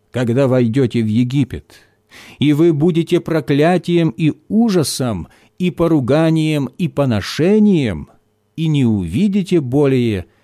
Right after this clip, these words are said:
места сего». К вам, остаток Иуды, изрек Господь: Не ходите в Египет, твердо знайте, что я ныне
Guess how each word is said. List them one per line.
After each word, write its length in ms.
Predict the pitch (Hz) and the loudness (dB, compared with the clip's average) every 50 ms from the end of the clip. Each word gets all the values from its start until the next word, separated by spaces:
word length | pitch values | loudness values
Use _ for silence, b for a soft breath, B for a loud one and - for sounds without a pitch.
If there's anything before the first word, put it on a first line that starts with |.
| b b b b - | b b b b -6
места 540 | - 95 107 123 139 131 - - - 110 104 | -2 0 2 2 2 0 -2 -2 -4 -6 -6
сего». 420 | - - 113 101 98 82 65 - _ _ _ _ _ _ _ _ _ _ _ _ _ _ _ _ _ _ _ _ _ _ _ _ _ _ | -4 -6 -6 -6 -6 -8 -12 -14 _ _ _ _ _ _ _ _ _ _ _ _ _ _ _ _ _ _ _ _ _ _ _ _ _ _
К 80 | - | -8
вам, 460 | 113 107 135 160 160 113 87 73 - _ _ _ _ _ _ _ _ _ | -4 -2 0 0 0 0 -2 -6 -10 _ _ _ _ _ _ _ _ _
остаток 640 | - 98 113 - - - - 117 113 - 107 104 - - - - | -6 -4 -4 -4 -4 -4 -2 -2 -2 -2 -4 -8 -8 -12 -8 -2
Иуды, 480 | 143 147 147 139 123 92 76 67 - _ _ _ _ _ _ _ _ _ _ _ - | 0 0 2 0 -2 -2 -6 -14 -18 _ _ _ _ _ _ _ _ _ _ _ -8
изрек 540 | 151 147 113 113 127 127 135 117 98 - - | -6 -6 -4 -2 -2 0 0 0 -2 -2 -6
Господь: 680 | 82 85 107 107 - - - 123 110 90 - - - _ _ _ _ _ _ _ _ _ _ b b b b b b b | -4 -4 -4 -4 -4 -6 -4 -4 -4 -4 -4 -10 -20 _ _ _ _ _ _ _ _ _ _ b b b b b b b
Не 220 | 101 107 139 165 | -2 0 0 0
ходите 680 | 156 - - 160 143 135 113 110 151 196 190 - - 156 | 0 -2 0 0 0 0 0 -2 -2 -2 -2 0 -2 -2
в 60 | 127 | 0
Египет, 640 | 127 131 131 123 117 123 120 - - 71 - _ - _ _ _ _ _ b b b b b b | 2 0 0 0 0 0 0 -2 -4 -12 -14 _ -20 _ _ _ _ _ b b b b b b
твердо 480 | - 123 135 160 170 180 180 170 196 | -4 -2 0 2 2 2 2 0 0
знайте, 680 | 180 151 156 185 202 190 147 117 - - 87 73 67 _ _ _ _ _ _ _ _ _ _ _ _ _ | 0 0 0 0 0 2 0 -2 -4 -8 -14 -14 -14 _ _ _ _ _ _ _ _ _ _ _ _ _
что 300 | - - - - 139 131 | -12 -12 -8 -2 0 0
я 240 | 123 123 120 110 | 2 2 0 2
ныне 600 | 107 104 107 120 160 185 196 196 202 202 190 196 | 2 2 2 4 4 4 4 4 4 2 0 -4